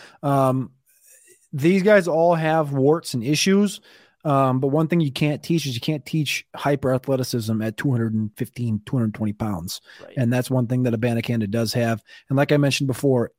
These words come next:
Speaker 1: Kenny Nwangwu went one nineteen last year, and Nwangwu had seven hundred career rushing yards and twenty-four hundred, uh, special teams yards. So that is kinda one thing that elevated him,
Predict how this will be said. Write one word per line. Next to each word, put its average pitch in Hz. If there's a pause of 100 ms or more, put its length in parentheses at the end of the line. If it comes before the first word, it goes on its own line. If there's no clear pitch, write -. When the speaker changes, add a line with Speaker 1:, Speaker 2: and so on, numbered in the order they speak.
Speaker 1:
Kenny 156
Nwangwu 143
went 127
one 139
nineteen 139
last 170
year, 180
and 135
Nwangwu 147
had 131 (240)
seven 175
hundred 170
career 165
rushing 160
yards 160 (340)
and 123
twenty-four 160
hundred, 131 (300)
uh, 113 (140)
special -
teams 117
yards. 98
So -
that 147
is 135
kinda 139
one 131
thing 139
that 117
elevated 131
him, 139